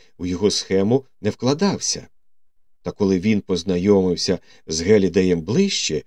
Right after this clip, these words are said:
то дійшов висновку, що Гелідей належить до такого різновиду людей, що він не міг би задушити свою дружину,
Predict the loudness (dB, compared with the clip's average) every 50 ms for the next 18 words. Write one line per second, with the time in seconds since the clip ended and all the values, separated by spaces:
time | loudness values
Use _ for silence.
0 | -12 -20 -20 -20 _ _ _ _ _ _ 2 2 4 4 2 0 0 0 2 2
1 | 2 2 2 0 0 0 -2 -2 -4 -6 -6 -6 -8 -6 -4 -4 -2 -4 -4 -2
2 | -2 -2 0 2 2 2 2 2 0 2 2 2 2 0 -2 -4 -6 _ -20 -20
3 | -20 _ -10 -10 -8 -8 -6 -4 -2 0 2 2 2 2 0 -2 -2 0 2 2
4 | 2 2 0 0 0 -2 -2 -2 -6 -6 -6 -4 -2 0 0 0 0 -2 -6 -10
5 | _ _ _ _ _ -8 -4 -4 -2 0 0 2 2 2 2 2 2 2 2 2
6 | 2 0 -2 -4 -4 -4 -4 -8 -8 -6 -6 -4 -6 -6 -6 -8 -10 -10 -8 -8
7 | -6 -6 -6 -6 -4 -4 -4 -4 -4 -4 -2 -2 -4 -4 -6 -10 -16